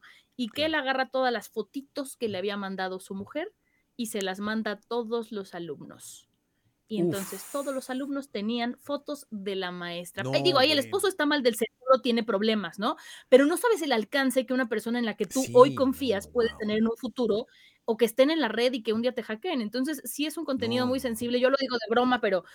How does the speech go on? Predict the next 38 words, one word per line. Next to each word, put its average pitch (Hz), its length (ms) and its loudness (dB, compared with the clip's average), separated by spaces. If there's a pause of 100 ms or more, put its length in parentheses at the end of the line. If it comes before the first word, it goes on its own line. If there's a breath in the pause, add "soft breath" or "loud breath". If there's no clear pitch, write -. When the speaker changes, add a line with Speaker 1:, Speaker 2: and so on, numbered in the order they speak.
(160 loud breath)
Speaker 1:
si 254 140 -6
se 269 80 2
las 269 120 2
van 302 140 2
a 311 60 0
tomar 247 340 2
con 233 140 -4
una 254 140 -2
desechable 233 680 2
y 185 240 -2
revélenlas 208 600 -4
en 175 200 -10
donde 180 220 -6
más 202 160 -6
confianza 208 400 -4
tengan, 233 540 2
pero 208 240 0
no, - 200 4
Speaker 2:
No, - 20 2
ni 226 60 2
Speaker 1:
no, 233 120 2
Speaker 2:
así, 226 180 0
Speaker 1:
no - 100 2
en - 80 4
Speaker 2:
¿eh? 240 100 4
Porque - 20 2
Speaker 1:
línea, 240 140 2
Speaker 2:
luego 185 160 0
le 180 40 -2
Speaker 1:
¿no? 156 60 -4
Speaker 2:
sacan 170 180 -2
copia. 151 320 0
No, 214 220 0
Speaker 1:
Mm. 220 40 -2
Speaker 2:
no, 208 160 -2
no, 202 200 -2
no, 190 200 -4
no. - 0 -